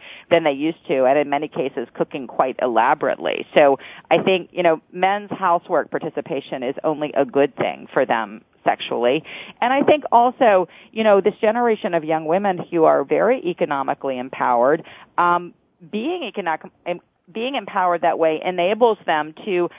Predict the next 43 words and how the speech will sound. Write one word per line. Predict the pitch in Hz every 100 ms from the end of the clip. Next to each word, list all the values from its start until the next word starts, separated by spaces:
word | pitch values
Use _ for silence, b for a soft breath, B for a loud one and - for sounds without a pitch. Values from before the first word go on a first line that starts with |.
| B
not | 180 226 277
have | 370 285
to | -
commit | - 202 175 175 -
to | 190
a |
marriage | 160 151 180 220 156 139
right | 160 156
away | 156 147 170 254 214 135
and | - 165 175
to |
take | 196 - 185 -
their | 190
time | - 185 156 151 156
and, | - 156 151 -
and | 160 160
to | 180
be | 160 156 -
choosy | - 330 392 170 147 143 B B
with, | - 175 185 -
you | - 208
know, | 160 175 - -
to | 208
find | - 180 190
a |
guy | 185 175
that | 170
they'll | 170
have | 170 175
a | 156
good | 139 170 208
sexual | - - - 147
relationship | 139 127 131 143 139 143 -
with. | 139 135 -
And, | 151 -
and | 180 190
we | 190
know | 185 190 214
that, | 214 175 151 B B B
you | -
know, | 190 165 -
later | 165 175 196 233 214
marriage | 180 147 139 139 143 -